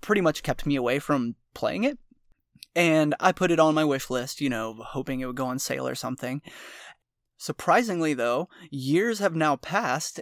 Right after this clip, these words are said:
and in fall of twenty twenty-one, they started talking about a re-release of Maiden of Blackwater for modern consoles, not just Nintendo. It was moving to, you know, all major consoles, but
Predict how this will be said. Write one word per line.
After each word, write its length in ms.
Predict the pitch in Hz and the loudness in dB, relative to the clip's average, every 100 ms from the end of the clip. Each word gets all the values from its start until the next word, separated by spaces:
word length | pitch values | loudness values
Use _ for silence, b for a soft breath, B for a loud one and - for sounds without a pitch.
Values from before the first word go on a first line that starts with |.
| - | -4
and 560 | 156 147 147 127 131 123 _ | 0 2 2 0 -4 -8 _
in 160 | - 143 | -2 -2
fall 380 | - 143 151 175 | 2 6 6 6
of 100 | 147 | 2
twenty 260 | - 170 | -2 -2
twenty-one, 580 | 160 156 147 135 135 208 B B B B | 0 0 0 0 -2 -2 B B B B
they 560 | 135 160 160 160 160 | 4 6 6 4 2
started 320 | 156 - 143 143 | 0 2 2 2
talking 380 | 135 131 135 | -2 -2 0
about 220 | 123 123 127 | 0 0 0
a 40 | |
re-release 920 | 127 120 156 233 165 135 120 82 - - | -2 0 2 2 0 -2 -4 -6 -6 -4
of 100 | 147 | 0
Maiden 380 | 139 139 135 131 | 2 2 2 0
of 120 | 117 | -2
Blackwater 720 | 151 165 - 131 117 113 143 B B | 0 0 0 0 2 0 -4 B B
for 440 | - 156 143 120 104 | -6 2 2 2 -2
modern 560 | 127 127 131 160 156 139 | -4 0 2 4 2 -2
consoles, 640 | - 160 135 95 - 123 | 2 2 2 -6 -8 -10
not 320 | 139 135 156 | -4 0 0
just 240 | 139 156 147 | 0 -4 -2
Nintendo. 640 | 143 - 202 185 180 175 B B B | -4 -2 -2 2 2 2 B B B
It 120 | 156 | 0
was 260 | 147 143 147 | 2 2 4
moving 400 | 143 143 139 139 | 4 4 2 0
to, 260 | - 131 127 | -2 -2 -2
you 120 | 139 | -2
know, 180 | 120 127 | -2 -2
all 480 | 139 131 131 131 - - | 0 2 2 0 -8 -4
major 320 | 131 127 147 | -2 -2 -4
consoles, 680 | - 107 110 104 107 147 - B B B - | -6 -8 -6 -4 -4 -6 -10 B B B 4
but 260 | 156 143 | 6 6